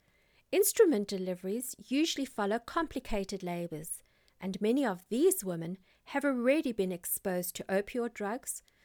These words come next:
synthetic oxytocin, and epidural anesthesia. Another indication is fetal distress in the second stage of labor. All of the above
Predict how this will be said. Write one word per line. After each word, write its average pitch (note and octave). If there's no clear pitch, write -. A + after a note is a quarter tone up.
synthetic A3+
oxytocin, G3+
and C#4
epidural F#3
anesthesia. F#3+
Another A#3
indication F#3
is A3
fetal B3+
distress C#4
in F#3
the F3+
second G#3+
stage F3
of E3+
labor. E3
All G4
of A3
the F#3+
above F3